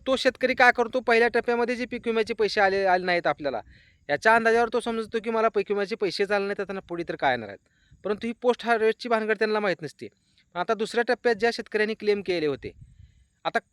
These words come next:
लोकलाईजचा क्लेम ज्या शेतकऱ्यांनी केला, त्या शेतकऱ्यांनी नंतर पोस्ट हार्वेस्टचा अजून क्लेम केला, त्यांना डबल पीक विमा मिळणार, ह्यात वाद नाही. कारण ज्या शेतकऱ्यांनी लोकलाईजची क्लेम अगोदरचे पैसे उचललेत,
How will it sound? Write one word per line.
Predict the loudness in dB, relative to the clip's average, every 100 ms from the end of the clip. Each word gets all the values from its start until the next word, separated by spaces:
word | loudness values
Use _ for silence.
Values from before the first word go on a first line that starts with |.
| -8
लोकलाईजचा | -2 -2 2 0 0 -2 0
क्लेम | 0 0
ज्या | 0 -2
शेतकऱ्यांनी | -2 0 0 0
केला, | 0 4 4 2
त्या | -4 -8
शेतकऱ्यांनी | -8 -4 -2 -2
नंतर | -2 -4
पोस्ट | -2 -4 0
हार्वेस्टचा | 0 2 2 0
अजून | -2
क्लेम | -4 -6 -4
केला, | -4 -4 -8 _ _ _ _ -4
त्यांना | -2
डबल | 2 4 2
पीक | 0 -4
विमा | -2 0
मिळणार, | 0 -2
ह्यात | -2 -2
वाद | 0 0 0
नाही. | -6 -6 -16 -20 -20 -20 -20 -20 -20 -16 -6
कारण | -2 -2 2
ज्या | 2 4
शेतकऱ्यांनी | 0 -2 0 2 0
लोकलाईजची | 0 0 -4 -4
क्लेम | -2 0
अगोदरचे | 0 0 -2 -2
पैसे | -4 -4 -6
उचललेत, | 0 2 2